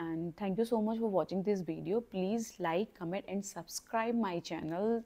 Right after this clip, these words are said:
Thank you so much for your love। And, अ, सबसे ज़्यादा ज़रूरी चीज़ है, जैसे कि मैं हमेशा बोलती हूँ, कैंसर का क्योर, कैंसर का अवेयरनेस है, तो ज़्यादा से ज़्यादा इन्फॉर्मेशन गैदर करिए, अवेयर रहिए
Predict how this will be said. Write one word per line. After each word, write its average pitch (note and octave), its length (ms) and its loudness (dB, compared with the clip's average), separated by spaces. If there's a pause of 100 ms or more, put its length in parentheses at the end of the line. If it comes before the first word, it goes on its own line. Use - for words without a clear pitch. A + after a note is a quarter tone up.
(140)
Thank F3 240 0
you A3 100 0
so F3+ 240 -2
much F3 180 -4
for F3 200 0
your E3 140 2
love। D#3 300 0 (600)
And, E3+ 420 2
अ, E3+ 340 4
सबसे - 180 -4
ज़्यादा G3 180 4
ज़रूरी G3 340 6
चीज़ F#3+ 220 0
है, G3 60 4
जैसे E3+ 160 2
कि F#3+ 100 2
मैं F#3+ 80 0
हमेशा F3 320 2
बोलती F#3+ 260 4
हूँ, G3+ 160 0
कैंसर F3 420 0
का G3+ 160 0
क्योर, F#3 240 0
कैंसर E3 420 -2
का F#3+ 100 2
अवेयरनेस D3+ 540 0
है, - 140 -6 (580)
तो F#3+ 60 0
ज़्यादा F3+ 280 6
से G3+ 140 2
ज़्यादा G3 300 6
इन्फॉर्मेशन F3+ 560 2
गैदर E3 280 2
करिए, E3+ 340 4
अवेयर E3+ 460 0
रहिए E3+ 440 0